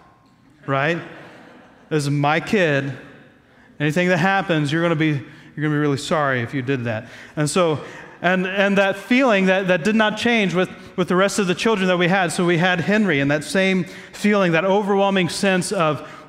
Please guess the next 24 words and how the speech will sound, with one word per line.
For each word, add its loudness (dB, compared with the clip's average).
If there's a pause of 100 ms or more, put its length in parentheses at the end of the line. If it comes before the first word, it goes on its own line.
"Wow, 0
this, -4 (240)
this -2
is -6
my, -4
I, -2
this -8
is -4
my -6
son." -10 (1500)
Same -2
thing 0
with -2
Harrison 0
when -2
he 2
was 0
born. -2
"This -2
is -2 (560)
my 0
son." -4
Remember -2
Harry 0